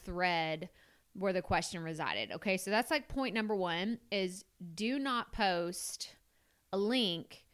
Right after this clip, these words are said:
to anything right off the bat, okay? I want you to actually look at the question.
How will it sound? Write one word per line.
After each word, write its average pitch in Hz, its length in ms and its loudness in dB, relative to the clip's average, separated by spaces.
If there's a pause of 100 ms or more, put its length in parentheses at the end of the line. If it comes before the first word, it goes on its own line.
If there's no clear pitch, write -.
(200)
to 202 180 2
anything 170 760 0 (600)
right 185 200 6
off 165 200 2
the 147 80 -8
bat, 139 200 2 (400)
okay? 190 300 6 (720)
I 220 120 2
want 220 260 0
you 254 80 -4
to 214 160 0
actually 180 320 2
look 170 180 -2
at 233 100 -4
the 294 60 0
question. 208 680 2